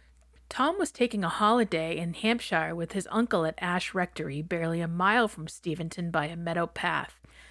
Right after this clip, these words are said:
In the oldest of Jane's surviving letters, dated January ninth, seventeen ninety-six,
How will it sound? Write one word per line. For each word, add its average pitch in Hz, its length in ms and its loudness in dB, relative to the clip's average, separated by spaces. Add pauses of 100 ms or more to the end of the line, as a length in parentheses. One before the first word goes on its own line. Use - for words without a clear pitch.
(880)
In 240 140 4
the 247 180 2
oldest 302 420 2
of 214 120 -4
Jane's 185 360 -2
surviving 185 520 0
letters, 165 500 -2 (300)
dated 180 340 0
January 214 560 2
ninth, 160 400 -4 (140)
seventeen 190 520 -4
ninety-six, 180 840 -2